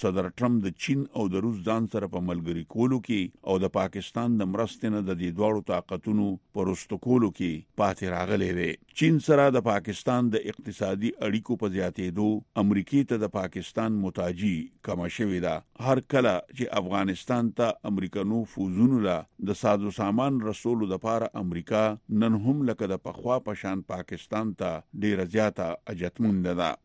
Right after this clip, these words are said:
نیوزویک د خپل مضمون په اخر کې لیکلي دي چې صدر ټرمپ نه د افغانستان په هکله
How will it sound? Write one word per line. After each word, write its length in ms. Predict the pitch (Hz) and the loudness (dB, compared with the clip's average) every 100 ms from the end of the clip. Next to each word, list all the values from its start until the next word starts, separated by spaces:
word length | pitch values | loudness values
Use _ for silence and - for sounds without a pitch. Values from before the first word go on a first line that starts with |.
| 123 | 8
نیوزویک 500 | 131 131 120 175 156 143 | 10 10 8 2 4 2
د 100 | 127 | 4
خپل 220 | 143 127 | 4 4
مضمون 340 | 127 120 143 147 139 | 4 6 4 4 0
په 80 | - 120 | -2 -4
اخر 260 | - 151 | -2 -2
کې 200 | - 127 | 0 -2
لیکلي 320 | 104 92 123 123 | -2 -2 0 2
دي 100 | 127 113 | 2 0
چې 80 | 104 | -4
صدر 320 | - 101 98 90 | -4 -2 -2 -4
ټرمپ 320 | - 127 131 107 | -4 0 2 2
نه 340 | 90 - 107 | 0 -4 -6
د 100 | 95 | -4
افغانستان 640 | 95 92 92 92 - 120 123 - | -2 -2 -2 -4 -4 -4 -4 -6
په 120 | 98 | -8
هکله 340 | 107 - 113 | -8 -2 0